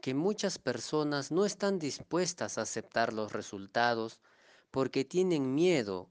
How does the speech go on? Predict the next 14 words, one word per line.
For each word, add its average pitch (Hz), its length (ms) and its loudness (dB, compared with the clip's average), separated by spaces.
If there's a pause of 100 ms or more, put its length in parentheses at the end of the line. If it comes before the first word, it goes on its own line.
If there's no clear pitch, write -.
(140)
que 113 200 -4
cambien 113 440 0
las 98 200 -6
cosas 101 680 -6 (120)
y 113 140 -8
pierdan 123 680 0
sus 113 240 -8
seguridades. 98 1120 -4 (1080)
Y 135 120 -4
ciertamente 135 960 2
los 107 220 -2
medios 151 360 2
de 110 140 -2
comunicación 101 1000 -4